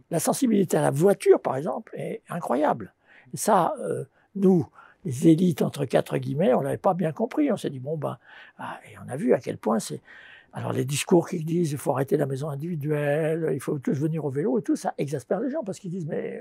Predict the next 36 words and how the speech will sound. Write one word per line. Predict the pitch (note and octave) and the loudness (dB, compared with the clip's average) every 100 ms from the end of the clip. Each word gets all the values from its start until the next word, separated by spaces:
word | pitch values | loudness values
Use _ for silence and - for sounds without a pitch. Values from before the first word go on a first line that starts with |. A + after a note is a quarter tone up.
| F#3+ | -12
on, | F#3 F3+ | -12 -10
comment | G3 G#3 | -8 -4
on | G#3+ | 0
fait ? » | - A#3+ C#3 _ _ B2+ - _ | 2 2 0 _ _ -20 -20 _
Voilà. | D#3 C3 G3+ | -14 -14 -10
Donc, | D3+ G#3+ B3+ | -8 -6 -2
euh, | A#3 | 0
il | A#3+ | 2
y | E3+ | 4
a, | F#3 | 4
il | |
y | E3+ | 4
a, | D#3+ D#3+ | 2 2
il | |
y | D3+ | 0
a | |
cette, | - F3 D3+ - | -2 -4 -6 -8
il | G#3 | -6
y | |
a | F3 | -4
cette | - D#3+ | -6 -8
dimension-là. | C#3 D3 C3 - B2 D#3 B3 - - - - - - | -8 -8 -8 -6 -4 -4 -4 -10 -20 -20 -20 -6 4
Et, | G3 B3+ F4+ | 8 8 6
euh, | - D#3 C#3+ | 6 4 4
ce | |
qui | - | 2
est | E3 | 0
encore | D#3+ D#3+ | 2 0
plus | - E3+ | 0 -4
inquiétant, | D#3 D3+ D3 A3 A#3+ | -2 0 0 0 0
c'est | - | -2
que | G#3 - | 0 -2
quand | - D#3+ | 0 -2
on | F#3+ | 0
regarde, | E3 E3 F3 F3 C#3+ A2+ A#2+ _ - - _ - | 0 4 6 6 4 -2 -12 _ -20 -20 _ -6
euh, | C3+ | -2